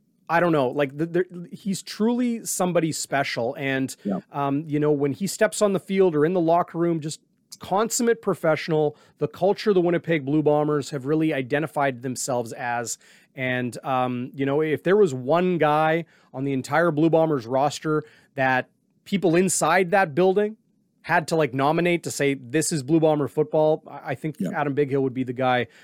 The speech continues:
Speaker 1: uh, that they do. Okay, here's the easy choice, believe it or not, on this star-studded twenty twenty-one edition of the Winnipeg Blue Bombers. Most outstanding player.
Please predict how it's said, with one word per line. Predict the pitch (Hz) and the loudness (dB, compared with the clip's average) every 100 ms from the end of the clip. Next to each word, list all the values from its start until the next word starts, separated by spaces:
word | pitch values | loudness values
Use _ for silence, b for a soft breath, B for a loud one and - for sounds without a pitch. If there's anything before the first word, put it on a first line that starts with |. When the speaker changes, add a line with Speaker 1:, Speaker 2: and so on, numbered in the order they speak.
| b | b
Speaker 1:
uh, | 123 123 | -6 -2
that | 131 127 | -2 -2
they | 123 | -4
do. | 120 107 165 | -2 -2 0
Okay, | 190 190 127 b b b | 2 2 2 b b b
here's | 220 294 202 170 | 2 2 2 0
the | 185 233 | -2 -2
easy | 233 254 208 170 | 0 2 0 -4
choice, | 139 - 143 110 98 - - 135 | -8 -6 -4 -6 -10 -14 -14 -2
believe | 160 190 208 | 2 4 4
it | 165 | 2
or | 139 | 0
not, | 131 156 165 123 98 - | 2 4 4 4 -4 -2
on | 165 160 | 0 0
this | 151 | 0
star-studded | - - 170 151 175 156 143 - b b - | -2 0 0 2 2 4 2 0 b b -8
twenty | 180 180 | 0 0
twenty-one | 147 165 165 151 156 156 147 | 0 0 0 2 2 2 0
edition | 156 143 156 - 151 | -2 -2 -2 -2 0
of | 143 | 0
the | 151 | 2
Winnipeg | 147 147 143 135 | 0 -2 0 -2
Blue | 120 156 | 2 0
Bombers. | 139 117 101 98 b b b | 2 -2 -6 -16 b b b
Most | 156 214 - - - | 2 2 0 -8 0
outstanding | 165 - - 196 185 185 180 180 175 - | 0 0 -6 -2 0 0 0 -2 -4 -10
player. | _ - 175 170 139 127 | _ -2 2 4 4 0